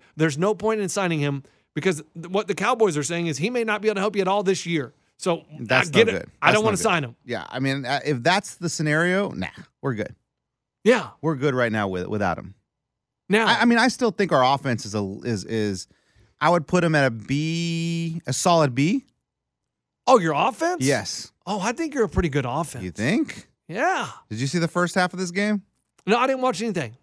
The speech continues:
Speaker 1: I didn't
Speaker 2: Okay.
Speaker 1: watch the Colts.
Speaker 2: First half of this game, struggle to score. Struggle to score, struggle to score.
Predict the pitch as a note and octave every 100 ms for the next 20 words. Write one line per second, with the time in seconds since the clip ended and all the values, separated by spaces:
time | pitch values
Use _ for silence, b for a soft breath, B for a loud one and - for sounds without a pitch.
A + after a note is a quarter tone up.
0 | _ E3 A3 A3+ D#3+ E3 C#3+ A#2 - G3+
1 | G#3 F#3+ F#3 D3+ F3+ F3 D3+ - D#3 C#3+
2 | C3+ A#2+ A2+ - - _ _ - D#3 D3+
3 | D3+ - A#2 A2 G#2+ - B2+ A#2+ A2+ A#2
4 | A2+